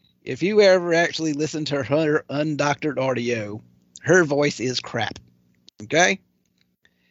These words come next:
But she has made a fortune many times over. Not despite that fact, but because of that fact.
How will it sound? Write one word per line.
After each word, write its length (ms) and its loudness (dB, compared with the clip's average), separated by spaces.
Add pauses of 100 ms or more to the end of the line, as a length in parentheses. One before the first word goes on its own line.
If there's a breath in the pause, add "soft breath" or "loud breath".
(340)
But 360 2
she 340 -4
has 220 0
made 600 -2 (240)
a 140 0
fortune 600 -6
many 220 -6
times 380 0
over. 480 -4 (1160)
Not 280 0
despite 500 -4
that 240 -4
fact, 360 -8 (180)
but 160 -2
because 560 -2
of 220 -8
that 260 -8
fact. 400 -14